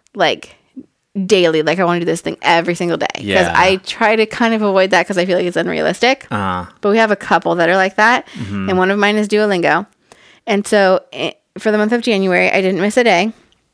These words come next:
Speaker 2: Nice.
Speaker 1: And so I can see I have, like, all the little bubbles filled in.
Speaker 2: Yeah.
Speaker 1: Um, another one of our goals is to read to Miguel every day.
Speaker 2: Yeah.
Speaker 1: And we did read to him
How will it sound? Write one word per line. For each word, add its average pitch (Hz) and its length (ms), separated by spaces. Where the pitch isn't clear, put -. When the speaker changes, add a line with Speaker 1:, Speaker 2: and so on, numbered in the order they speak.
Speaker 2:
Nice. 110 1000
Speaker 1:
And 196 160
so 196 100
I 180 120
can 190 180
see 185 340
I 185 100
have, 190 260
like, 165 180
all 151 140
the 185 100
little 170 180
bubbles - 360
filled - 200
in. 262 280
Speaker 2:
Yeah. 95 340
Speaker 1:
Um, 190 240
another 202 200
one 208 120
of 196 120
our 185 140
goals 185 400
is 196 180
to 220 100
read 226 200
to 233 80
Miguel 208 720
every 226 200
day. 202 340
Speaker 2:
Yeah. 95 320
Speaker 1:
And 208 640
we 226 580
did 233 200
read 220 180
to 240 80
him 226 260